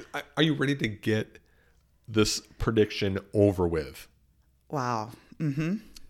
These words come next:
Speaker 1: Well, it's what, what it is at this point, right?
Speaker 2: Mm-hmm.
Speaker 1: That's
Speaker 2: Wouldn't it be ironic if I just really nailed it this time?
Speaker 1: I hope you do.
Speaker 2: Okay.
Speaker 1: You know what? Let's just, let's just be done with it. Go ahead.
Speaker 2: Well, again, the poster,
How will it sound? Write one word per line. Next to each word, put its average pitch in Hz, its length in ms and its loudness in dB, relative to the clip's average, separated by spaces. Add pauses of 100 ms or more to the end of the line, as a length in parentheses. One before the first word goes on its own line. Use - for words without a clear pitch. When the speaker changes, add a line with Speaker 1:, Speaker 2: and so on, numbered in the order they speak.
Speaker 1:
Well, 147 140 4
it's - 320 -6
what, 127 360 -2
what 120 160 6
it 107 60 4
is 92 220 6
at 92 80 -4
this 92 120 -4
point, 80 260 -6
right? 101 260 0
Speaker 2:
Mm-hmm. 160 240 -6 (100)
Speaker 1:
That's 117 120 4
Speaker 2:
Wouldn't 214 140 2
it 220 80 0
be 214 120 6
ironic 165 580 4
if 156 140 -2
I 139 100 -2
just 131 260 -10
really 143 680 2
nailed 156 320 2
it 170 120 -2
this 175 180 -4
time? 190 220 -2
Speaker 1:
I - 120 6
hope 151 260 2
you 131 100 0
do. 131 220 4
Speaker 2:
Okay. - 380 -8
Speaker 1:
You 156 80 4
know 156 60 6
what? 156 220 -4
Let's 175 140 -2
just, - 240 -8 (100)
let's - 140 -4
just 185 180 -2
be 156 80 4
done 101 320 0
with 85 120 -4
it. - 80 -14 (320)
Go 117 200 4
ahead. 98 420 -2 (280)
Speaker 2:
Well, 185 120 8
again, 170 300 4
the 160 80 0
poster, 156 880 2